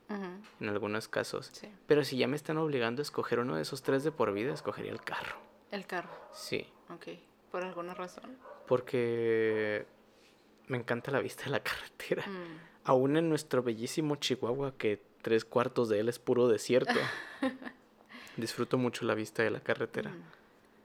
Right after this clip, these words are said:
Speaker 2: Y ya si bajamos más en México, pues no se diga todo, se empieza a poner mucho más verde,
Speaker 1: Sí.
Speaker 2: mucho más bonito.
Speaker 1: Ujú.
Speaker 2: Y sí elijo el, el, el carro antes que, que el avión.
Speaker 1: Que el avión, ok.
Speaker 2: El avión,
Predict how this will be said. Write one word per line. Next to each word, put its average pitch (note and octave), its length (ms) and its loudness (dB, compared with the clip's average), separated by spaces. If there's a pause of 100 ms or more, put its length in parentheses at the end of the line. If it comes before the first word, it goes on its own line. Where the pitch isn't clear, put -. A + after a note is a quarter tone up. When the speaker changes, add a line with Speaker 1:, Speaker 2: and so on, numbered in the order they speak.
(460)
Speaker 2:
Y B2 120 2
ya G#2+ 140 6
si B2 200 2
bajamos A2+ 520 2
más A2+ 220 0
en A2+ 120 0
México, A2+ 400 0
pues G#2 140 -2
no G#2 100 -4
se - 140 -6
diga C3 180 -8
todo, A#2 200 -2
se C3+ 80 -4
empieza A2 260 -4
a - 20 -4
poner A2 240 -6
mucho A2 280 -8
más A2 220 -4
verde, A2+ 260 0
Speaker 1:
Sí. E3+ 280 -4 (160)
Speaker 2:
mucho - 200 -10
más G#2+ 180 -6
bonito. A2+ 400 -6
Speaker 1:
Ujú. A3 180 -6 (1160)
Speaker 2:
Y C3 80 -4
sí A#2+ 160 0
elijo A2+ 280 2
el, B2 80 -2 (120)
el, G#2 680 -4 (480)
el C3 140 -14
carro A2 380 -4
antes - 300 -10
que, - 400 -8 (160)
que - 100 -18
el B2 60 -6
avión. A2+ 220 -8
Speaker 1:
Que G3 80 -4
el F3+ 80 -6
avión, E3 220 -12 (320)
ok. - 160 -20 (420)
Speaker 2:
El A#2+ 100 4
avión, C3 640 4